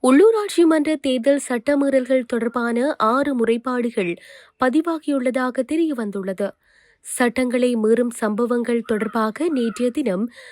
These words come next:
நாடு முழுவதும் உள்ள போலீஸ் நிலையங்களில் பெறப்பட்ட முறைப்பாடுகள் தொடர்பில்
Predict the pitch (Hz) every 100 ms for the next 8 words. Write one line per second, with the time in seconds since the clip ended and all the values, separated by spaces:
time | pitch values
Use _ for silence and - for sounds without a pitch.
0 | - 233 233 262 370 381 320 294 277 262
1 | 254 254 311 - 254 277 - 233 233 262
2 | 240 247 247 233 220 226 240 233 214 202
3 | 220 240 240 226 233 226 285 285 226 180